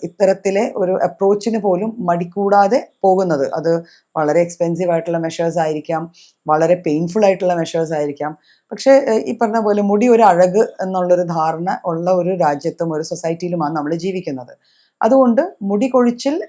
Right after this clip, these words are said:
എന്നുള്ളൊരു പ്രശ്നം, ആ, അഭിമുഖീകരിക്കുന്ന ഒരു വലിയ പോപ്പുലേഷൻ നമ്മുടെ ഇടയിലുണ്ട്. അതിന് ഒരു പോംവഴി എന്ത് എന്ന് തെരഞ്ഞു നടക്കുന്ന ആൾക്കാരും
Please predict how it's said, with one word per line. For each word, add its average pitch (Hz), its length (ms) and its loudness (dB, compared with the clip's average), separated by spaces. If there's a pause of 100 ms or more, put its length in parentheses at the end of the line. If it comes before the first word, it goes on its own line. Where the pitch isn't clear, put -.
എന്നുള്ളൊരു 226 600 2
പ്രശ്നം, 185 380 -4 (380)
ആ, 165 60 -2
അഭിമുഖീകരിക്കുന്ന 151 1200 -2 (340)
ഒരു 208 100 -2
വലിയ 220 420 2
പോപ്പുലേഷൻ 185 760 0
നമ്മുടെ 151 260 -6
ഇടയിലുണ്ട്. 143 600 -4 (400)
അതിന് 202 420 0
ഒരു 180 480 -2
പോംവഴി 196 440 2
എന്ത് 190 520 0
എന്ന് 175 200 -4 (460)
തെരഞ്ഞു 214 260 6
നടക്കുന്ന 175 420 2
ആൾക്കാരും 147 520 -2